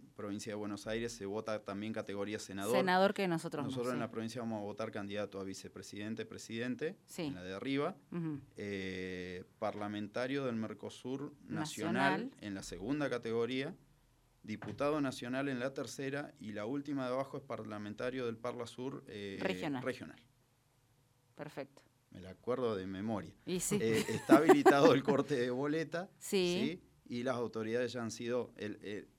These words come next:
Speaker 1: esta elección es compleja porque se dirime cuatro internas, porque hay corte de boleta entre las categorías y aparte porque hay algunas particularidades en algunas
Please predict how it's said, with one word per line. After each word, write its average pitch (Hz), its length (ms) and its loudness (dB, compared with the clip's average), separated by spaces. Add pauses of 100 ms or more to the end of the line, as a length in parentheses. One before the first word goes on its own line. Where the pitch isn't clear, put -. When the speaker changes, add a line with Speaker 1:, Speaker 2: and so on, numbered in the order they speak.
Speaker 1:
esta 170 220 -6
elección 143 320 -4
es 147 60 -6
compleja 139 420 -6
porque - 680 -8
se 107 120 -10
dirime 107 320 -4
cuatro 139 260 -2
internas, 156 440 -2 (120)
porque 139 500 -4 (520)
hay 120 180 -2
corte 139 300 -2
de 120 100 4
boleta 135 360 2
entre 113 240 -4
las 110 100 -6
categorías 127 600 -4 (160)
y 110 100 -6
aparte 110 420 -4
porque 110 320 -8
hay 107 120 -2
algunas 113 300 -4
particularidades 101 1000 -4
en 92 100 -8
algunas 95 540 -8